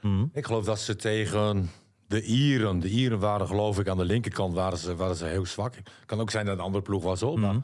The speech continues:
Speaker 2: maar daar richten ze zich dan op. En dan laten ze ook in de wedstrijden voorbeelden zien.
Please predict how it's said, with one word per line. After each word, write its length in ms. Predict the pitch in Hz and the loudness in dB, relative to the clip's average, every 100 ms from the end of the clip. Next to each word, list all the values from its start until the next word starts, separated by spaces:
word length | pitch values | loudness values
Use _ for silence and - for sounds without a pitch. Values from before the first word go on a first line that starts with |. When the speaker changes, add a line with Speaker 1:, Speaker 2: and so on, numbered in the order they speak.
| - | -4
Speaker 2:
maar 120 | - 101 | -6 -2
daar 220 | 107 110 | 0 0
richten 300 | 107 - 110 | 0 -2 -4
ze 240 | 92 98 | -2 0
zich 200 | 98 90 | 0 -2
dan 160 | 90 95 | -2 0
op. 200 | 95 95 - - | 0 -2 -6 -12
En 80 | 101 | -4
dan 80 | 101 | 0
laten 180 | 101 | 0
ze 60 | 104 | 0
ook 80 | 107 | 0
in 80 | 101 | 2
de 60 | |
wedstrijden 420 | 92 110 107 101 | 0 0 0 -2
voorbeelden 500 | 95 110 104 101 98 90 | -2 -2 0 0 0 0
zien. 280 | 95 98 | 0 -2